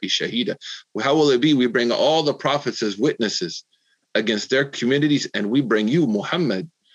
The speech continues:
alayhi salatu wassalam, as a witness against your ummah. Did they do the job? Did they do this job?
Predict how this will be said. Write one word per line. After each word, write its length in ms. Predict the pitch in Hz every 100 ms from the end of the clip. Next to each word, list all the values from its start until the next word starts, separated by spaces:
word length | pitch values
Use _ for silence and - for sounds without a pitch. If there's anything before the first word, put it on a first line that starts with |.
| _ _
alayhi 400 | 90 120 151 113
salatu 540 | 98 - 110 147 - 104
wassalam, 600 | - - 98 143 185 180 _ _ _
as 200 | 98 95
a 40 |
witness 580 | 92 139 113 95 - - _ _
against 360 | 104 98 95 -
your 180 | 127 -
ummah. 420 | 143 117 90 - _ _ _ -
Did 200 | 101 90
they 220 | 156 190
do 260 | 107 139
the 140 | 143 107
job? 400 | - - - - _ - _ _ _ _ _ _ _ _ _ - _ _ _
Did 260 | 113 101 87
they 300 | 120 139 135
do 360 | 104 107 123 110
this 280 | 107 -
job? 580 | 92 - 104 87 73 -